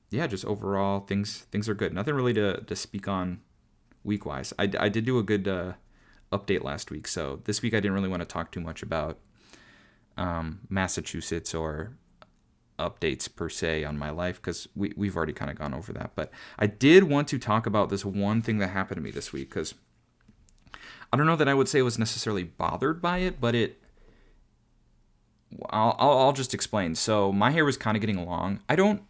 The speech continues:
I don't have an, I don't dislike long hair is what I'm trying to say, but I really hate how my hair looks in a middle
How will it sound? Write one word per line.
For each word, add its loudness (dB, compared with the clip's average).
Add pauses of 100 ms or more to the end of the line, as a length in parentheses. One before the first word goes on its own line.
(1040)
I 2
don't 0 (460)
have -2
an, -2 (1300)
I 2
don't 4
dislike 2
long 0
hair -2
is -2
what 0
I'm 0
trying 2
to 2
say, 0 (1000)
but 4
I 8
really 6
hate 2
how 0
my 2
hair 0
looks -4
in -2 (340)
a -2
middle 0